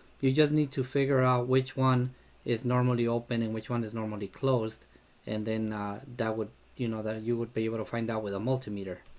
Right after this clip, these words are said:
just using the continuity. All right. Okay, this one right here is the same thing. I just put a jumper between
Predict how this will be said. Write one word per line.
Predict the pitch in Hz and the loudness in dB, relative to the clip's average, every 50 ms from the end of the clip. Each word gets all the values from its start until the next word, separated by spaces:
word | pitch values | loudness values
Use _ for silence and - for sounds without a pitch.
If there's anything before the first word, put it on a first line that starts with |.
| - - - - - - | -20 -20 -20 -20 -14 -6
just | - 120 113 113 | -4 -4 -2 -2
using | 117 117 110 107 113 107 | -2 -4 -4 -4 -6 -6
the | 104 98 | -6 -6
continuity. | - - - 113 107 - - 107 107 107 117 120 110 98 95 92 - - - - - - - - - - - - - - - - - - - | -4 -4 -4 -4 -4 -4 -6 -6 -4 -2 0 0 -2 -2 -4 -6 -8 -12 -16 -20 -20 -20 -20 -20 -20 -20 -20 -20 -20 -20 -20 -20 -14 -8 -4
All | 113 117 | 0 2
right. | 127 151 208 - - - - - - _ _ - - - - - _ _ _ - - _ - - - - - - - _ - - - - - - - - - - - - - - - - - _ _ _ - | 2 2 2 0 -2 -10 -20 -20 -20 _ _ -20 -20 -20 -20 -20 _ _ _ -20 -20 _ -18 -18 -16 -16 -18 -20 -20 _ -20 -20 -20 -20 -20 -20 -20 -20 -20 -20 -20 -20 -20 -20 -20 -20 -20 _ _ _ -2
Okay, | 190 180 151 | 0 2 2
this | 147 151 143 - | 2 2 2 2
one | 160 156 147 | 2 2 4
right | 143 143 139 | 2 2 4
here | 143 147 147 | 4 4 4
is | 143 135 | 2 2
the | 127 | -2
same | 120 - 143 135 131 127 | -4 -2 0 0 0 0
thing. | 127 131 139 151 156 | 0 0 0 0 0
I | 139 123 | -2 -2
just | 120 123 123 - - | -4 -6 -8 -10 -8
put | - 127 123 | -4 -2 -2
a | 120 | -2
jumper | 120 - 131 127 127 127 - 131 120 | -2 0 0 0 0 2 0 0 0
between | 120 123 120 - - - 117 117 117 113 110 | 0 -2 -6 -6 -6 -4 -2 -2 -2 -4 -6